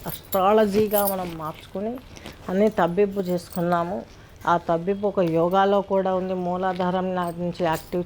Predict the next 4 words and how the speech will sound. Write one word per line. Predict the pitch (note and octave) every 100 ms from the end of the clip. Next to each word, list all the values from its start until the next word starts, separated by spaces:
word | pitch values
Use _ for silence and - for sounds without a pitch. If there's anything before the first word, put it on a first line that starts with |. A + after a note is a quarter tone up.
| -
చేయమని, | F3 F3 F3+ B3+ - - - -
మ్యూజిక్లో | E3+ F3+ G3+ G#3+ A3 A3 G#3+
కూడా | G#3 G3 G3
ఉంది, | F#3+ F#3+ G3+ G3